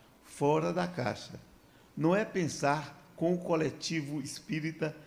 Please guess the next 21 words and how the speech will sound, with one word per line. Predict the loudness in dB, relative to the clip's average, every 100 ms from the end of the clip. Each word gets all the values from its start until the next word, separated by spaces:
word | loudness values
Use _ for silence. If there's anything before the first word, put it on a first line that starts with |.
| -20 -20 -6
como | -2 0
tradicional, | 2 2 2 2 2 2 0
porque | -4 0
nós | 2 2
estamos | 2 0 0
vendo | 0 0 0 -4 -12 -20 -4
uma | 0 2
mudança | 2 4 2 2 0
muito | 0 0 0
grande. | 4 4 2 -2 -6 -10 -20 -20 -20 -20 -20 -14 0
É, | 4 6 6 4 2
as | -2 0
pessoas | 0 2 2 4
no | 2
espiritismo | 0 0 0 -2 -4 -4 0 0
veem, | 2 0
por | 0 0
exemplo, | 0 0 -2 -2 -6 -6 -12 -16
Jesus, | -8 0 2 2 -2 0 0 -2 -2
o |
movimento | -2 0 -2 0 2 4 2 0 -6